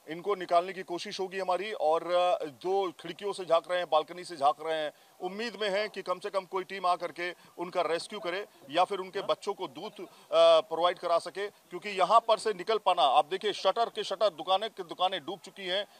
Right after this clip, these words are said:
अब यहाँ से उतरना एक बहुत बड़ा रिस्क है। अ, यहाँ से उतरे तो बच्चों को, देखिए, सामने कैसे तैरते हुए एक शख्स जो है, अ, वो रोड पार कर रहा है। दरअसल ये रोड है, और रोड कैसे वो पार कर रहा है, तस्वीरों में आप देख सकते हैं।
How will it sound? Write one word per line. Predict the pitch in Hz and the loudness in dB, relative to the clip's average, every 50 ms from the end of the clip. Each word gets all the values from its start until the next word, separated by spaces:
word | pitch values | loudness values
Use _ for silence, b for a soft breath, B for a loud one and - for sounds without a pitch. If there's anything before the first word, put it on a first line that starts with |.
| b b | b b
अब | - 175 160 | 2 2 4
यहाँ | 170 175 165 196 226 | 2 2 4 4 2
से | 226 - 226 | 2 0 -4
उतरना | 214 - 180 165 - 196 202 214 226 175 131 104 b b b b b - | -8 -8 -6 2 2 2 4 6 4 4 4 2 b b b b b 0
एक | 185 202 - - | 0 0 0 -2
बहुत | - - 131 - 240 254 - 170 | -6 -4 6 8 8 8 8 8
बड़ा | 180 190 196 | 10 10 10
रिस्क | 170 160 196 233 - - - | 10 8 4 0 -2 -2 -2
है। | 151 147 147 143 b b b b - | -2 -2 -2 -4 b b b b 2
अ, | 139 151 156 156 151 131 | 6 6 6 6 4 2
यहाँ | 139 160 165 202 208 | 0 2 2 2 2
से | - - | 2 -2
उतरे | 196 202 226 214 - 196 190 | -4 -4 -4 -4 -4 -6 -6
तो | 180 - 190 180 | -4 -4 -6 -2
बच्चों | 147 165 175 - - - 240 240 | 0 0 -2 -2 -2 -4 -4 -4
को, | 226 - 214 202 180 | -2 -2 -2 -2 -2
देखिए, | 165 151 214 226 - 247 | 0 0 -2 0 0 -2
सामने | 220 - 202 208 226 240 | 0 2 2 2 2 0
कैसे | 226 226 214 185 240 | 0 0 0 0 -2
तैरते | 233 - 214 202 202 196 - 233 | 0 4 4 4 4 4 2 0
हुए | 220 220 220 | 2 2 0
एक | 208 | 0
शख्स | - - 220 233 - 175 | -2 -4 -4 -4 -4 -4
जो | 180 208 | 2 4
है, | 196 180 190 190 | 8 8 8 6
अ, | 175 b b b b b - | 6 b b b b b 8
वो | 165 175 175 170 165 202 226 226 208 | 10 10 10 10 8 6 4 4 4
रोड | 185 - - 170 151 147 190 220 226 - - | 2 2 0 0 2 4 4 2 2 4 6
पार | 190 185 170 | 6 6 6
कर | - 180 | 4 2
रहा | 160 170 | 4 4
है। | 165 | 4
दरअसल | - 180 214 180 220 240 226 208 | 4 2 0 2 0 0 0 -2
ये | 214 | -2
रोड | 185 170 202 240 226 196 | 0 4 4 4 6 6
है, | 160 135 117 110 b b b b b - | 4 2 2 0 b b b b b 2
और | - 175 175 156 | 4 4 4 4
रोड | 165 202 240 233 | 4 2 2 2
कैसे | - 208 196 - - 240 | 2 2 2 2 2 0
वो | 226 214 | -2 2
पार | - 196 190 196 | 4 4 4 4
कर | 185 190 | 2 0
रहा | 185 196 | 0 0
है, | 208 202 - 185 | 0 0 -2 -6
तस्वीरों | - - 196 208 202 | -8 -8 -6 -6 -2
में | 190 185 | 0 0
आप | 175 156 | 0 0
देख | 135 165 170 | 0 -6 -8
सकते | - - 165 - - 170 | -8 -8 -10 -8 -8 -8
हैं। | 143 123 107 | -8 -8 -10